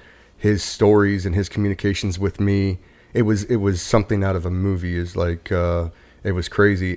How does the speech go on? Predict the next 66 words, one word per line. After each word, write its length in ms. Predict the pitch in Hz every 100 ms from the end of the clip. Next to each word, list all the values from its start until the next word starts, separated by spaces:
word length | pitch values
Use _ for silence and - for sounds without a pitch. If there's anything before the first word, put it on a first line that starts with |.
| 104
But 200 | 92 98
at 120 | 95
the 100 | 98
end 100 | 95
of 60 |
the 60 | 92
day, 200 | 95 107
guess 240 | 104 101
what? 180 | 113 101
I 60 | 87
couldn't 200 | - 107
get 100 | 90
my 120 | 80
guy 240 | 85 80
out. 280 | 80 85 - - _ _ -
And 100 | 87
I 60 |
hear 160 | 85 95
from 160 | -
my 100 | 92 92
guy 180 | 95 90
two 160 | -
days 240 | 92 92 95
ago, 260 | 101 101
and 100 | 98
he's 160 | 92 90
from 180 | 92 90
Pashnir 420 | 90 87 95 90
Valley. 340 | 87 87 95
His 120 | 87 80
family 340 | 95 92 95
and 100 | 90
kids 240 | - 87
are 80 | 95
there. 300 | 92 98 95 - - - -
And 120 | 92
the 60 | 90
Pakistani 920 | - 90 95 87 104 98 98 95 95
drones 340 | 98 95 101 95
are 60 |
coming 260 | 95 92 95
in, 80 | 92
dropping 300 | 95 90 90
bombs 300 | 92 92 90
all 120 | 90
over 140 | 92
the 60 | 87
valley 260 | 90 104 92
right 200 | 82 78
now, 280 | 78 76 - - _ - _ -
uh, 220 | 85 82
you 140 | 87 104
know, 100 | 90
for 140 | -
the 40 | 87
last 240 | 80 80
couple 220 | 92 87
of 60 | 85
days. 240 | 85 80
And 80 | 87
he 60 | 95
has 100 | 87
several 380 | - 92 98
relatives 500 | 95 92 92 101 87
that 120 | 85 82
were, 300 | 90 82